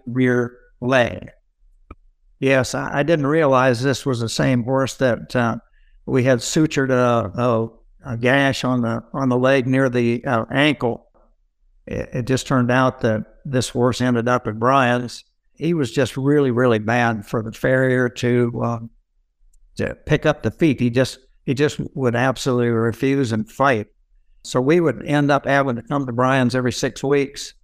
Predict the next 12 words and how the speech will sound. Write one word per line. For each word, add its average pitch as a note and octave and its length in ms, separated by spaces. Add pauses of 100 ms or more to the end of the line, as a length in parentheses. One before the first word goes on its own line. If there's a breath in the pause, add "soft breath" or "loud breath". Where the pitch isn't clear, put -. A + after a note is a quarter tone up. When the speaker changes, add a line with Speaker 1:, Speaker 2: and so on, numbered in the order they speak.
(280)
Speaker 2:
and B2 420 (640)
profoundly D#3+ 540
tranquilize A#2+ 800
this B2 200
horse C3 440
to A#2 100
do B2+ 180
the A2+ 120
feat. B2+ 480 (680)
But - 300
Brian D3 460
found C#3 640